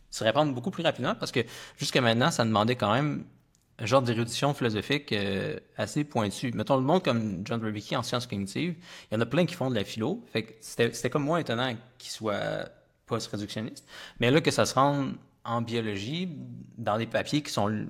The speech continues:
cités par plein, plein d'autres personnes, euh, de façon, euh, assez mainstream, ben ça, ça, ça, ça risque d'avoir un gros impact sur, euh, sur ce qu'on fait, puis sur le genre de,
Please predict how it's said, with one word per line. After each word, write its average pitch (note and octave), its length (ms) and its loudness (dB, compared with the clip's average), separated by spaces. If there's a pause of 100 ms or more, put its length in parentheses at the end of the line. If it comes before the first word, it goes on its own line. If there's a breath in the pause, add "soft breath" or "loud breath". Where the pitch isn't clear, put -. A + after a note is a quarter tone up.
cités - 320 -2
par G2+ 380 0
plein, C3 220 -2
plein B2+ 160 0
d'autres A#2+ 120 -2
personnes, C3 520 -4 (340 loud breath)
euh, F#2+ 220 0
de G#2 100 0
façon, A2 460 2
euh, G2+ 180 -2 (100)
assez B2+ 440 -2
mainstream, A2+ 480 -2
ben G#2+ 140 -4
ça, C3+ 100 -4
ça, G2 260 0
ça, - 180 -10
ça - 160 -4
risque G#2+ 180 -2
d'avoir G#2 200 -2
un G2+ 80 -2
gros G2+ 220 -4
impact G#2+ 260 -2
sur, - 280 -10
euh, G2 180 -2
sur - 180 -6
ce - 60 -10
qu'on F#2+ 160 -4
fait, A#2+ 240 -2
puis G#2 160 -8
sur G2 260 -2
le F#2+ 80 2
genre G2+ 260 -2
de, F#2+ 360 -2